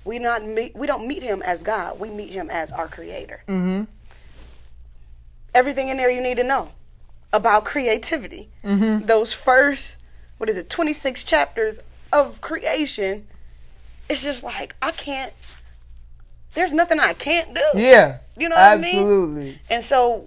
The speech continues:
Speaker 1: when you think about it, it was a dark place. And this is another thing that helped me with my darkness. When his spirit hovers over something dark, right?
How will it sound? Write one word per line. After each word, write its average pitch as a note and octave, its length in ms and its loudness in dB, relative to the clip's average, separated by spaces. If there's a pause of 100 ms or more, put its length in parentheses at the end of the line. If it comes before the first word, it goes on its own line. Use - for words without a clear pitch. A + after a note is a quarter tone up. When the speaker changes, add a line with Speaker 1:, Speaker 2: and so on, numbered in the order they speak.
Speaker 1:
when C4 200 -8
you C4+ 100 -4
think D#4 240 -2
about B3 340 4
it, G#3+ 200 0
it A#3+ 100 -4
was A3+ 180 -4
a F#3+ 60 -2
dark G3+ 460 0
place. G3+ 360 0
And F#3+ 120 -4
this A#3 140 -6
is G#3 160 -8
another G3+ 280 -4
thing F#3+ 140 -6
that F3 120 -4
helped F#3+ 260 -4
me D#3+ 180 -12
with F3 200 -6
my D#3+ 160 -8
darkness. - 460 -6 (1000)
When G3 140 0
his A#3+ 160 0
spirit B3+ 460 2
hovers G3+ 360 -2
over F#3+ 220 -4
something E3+ 400 -8
dark, E3 320 -6 (460)
right? E3 320 -8